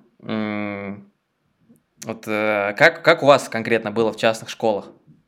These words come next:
В, вот где ты работал особенно, да, там в Ростове. Э, была ли проблема такая, что если,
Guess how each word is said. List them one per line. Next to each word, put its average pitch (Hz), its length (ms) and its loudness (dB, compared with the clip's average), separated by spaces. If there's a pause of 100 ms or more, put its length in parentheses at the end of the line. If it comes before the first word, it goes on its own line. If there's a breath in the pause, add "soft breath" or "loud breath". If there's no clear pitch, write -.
(300 soft breath)
В, - 320 -14
вот 107 180 -8
где 110 140 -2
ты 110 120 0
работал 135 440 2
особенно, 104 600 -6
да, 110 300 0
там 104 160 -4
в - 40 -10
Ростове. 131 560 0
Э, 104 140 -2
была 139 220 4
ли 175 80 4
проблема 117 440 2
такая, 147 360 6
что - 200 -4
если, 110 560 -4